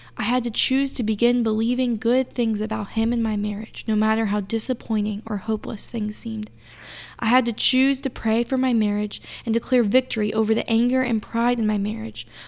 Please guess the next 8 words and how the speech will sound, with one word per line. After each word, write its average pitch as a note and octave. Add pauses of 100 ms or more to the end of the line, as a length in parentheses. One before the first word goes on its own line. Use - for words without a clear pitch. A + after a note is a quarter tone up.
(120)
no A3+
matter A3+
how A3+
little A3
progress A3
I F#3+
saw G#3+
happening. G#3+